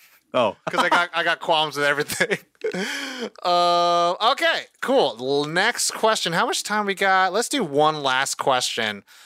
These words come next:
Speaker 2: Um, let's do, okay. I got one for Mister C's. Hopefully, I think you can answer this. You got, you got, you got the boys. They've been watching some, some animated films.
Speaker 1: Mm-hmm.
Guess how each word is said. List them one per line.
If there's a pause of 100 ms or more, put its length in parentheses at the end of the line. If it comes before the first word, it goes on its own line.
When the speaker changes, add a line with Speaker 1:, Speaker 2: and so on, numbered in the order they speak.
(300)
Speaker 2:
Um, (400)
let's
do, (100)
okay. (300)
I
got
one
for
Mister
C's.
Hopefully,
I
think
you
can
answer
this.
You
got,
you
got,
you
got
the
boys.
They've
been
watching
some,
some
animated
films. (400)
Speaker 1:
Mm-hmm.